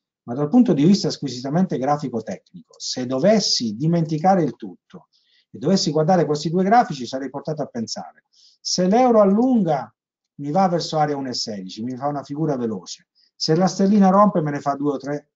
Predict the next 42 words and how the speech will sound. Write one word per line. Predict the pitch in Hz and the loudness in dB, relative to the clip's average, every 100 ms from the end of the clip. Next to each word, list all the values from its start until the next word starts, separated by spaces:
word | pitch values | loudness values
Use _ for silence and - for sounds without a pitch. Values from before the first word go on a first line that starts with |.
| _ _ | _ _
ve-, | 120 | -12
alla | 131 131 | -8 -6
velocità | 131 131 120 127 | -6 -8 -8 -6
del | 117 | -6
suono, | 107 104 95 113 | -8 -10 -10 -6
il | |
che | - | -2
vuol | 165 175 | 0 2
dire | 220 160 | 2 2
che | 147 | -2
il | 139 | 0
ratio | 175 151 117 | 2 2 0
euro | 147 156 | 2 2
G | 151 151 | 2 2
B | 180 | 0
P | 180 202 | 2 0
va | 151 | 0
verso | 123 - 101 | -4 -8 -10
il | |
basso. | 85 - - - - _ _ _ _ _ _ _ _ | -10 -16 -14 -16 -16 _ _ _ _ _ _ _ _
Questo | - 208 214 214 | 0 0 2 0
dimenticando | 170 147 147 139 151 151 139 131 131 | 0 0 -2 -4 -4 0 0 0 -4
il | 120 | -6
fenomeno | 120 113 104 101 | -4 -4 -2 -2
Brexit. | 87 - - - - - - - _ _ 196 - | -4 -12 -14 -12 -12 -14 -20 -20 _ _ -4 -2
Quindi | 143 135 | -2 0
interessante | 139 175 170 - 175 120 117 | 0 0 2 2 2 0 -2
anche | 131 131 - - _ _ _ _ _ - | -2 -2 -6 -16 _ _ _ _ _ -14
il | 110 | -14
fatto | 98 160 147 - - 90 | -2 2 2 2 -8 -12
che | 123 | -8
in | 113 101 98 90 | -6 -6 -8 -10
prossimità | 120 120 - 120 113 160 147 | -12 -12 -8 -6 -4 -2 -4
di | 104 | -6
questa | 104 - | -12 -12
importante | 104 120 - 135 113 | -12 -10 -8 -8 -8
decisione, | 127 143 180 165 180 190 190 | -8 -4 -2 -2 0 -2 -4
casualmente, | - 135 - 175 170 127 131 151 117 | -4 -4 -2 -2 -2 -2 -6 -6 -6
non | 95 113 | -6 -6
è | |
un | 156 | -6
caso, | 156 80 78 - | -8 -12 -14 -20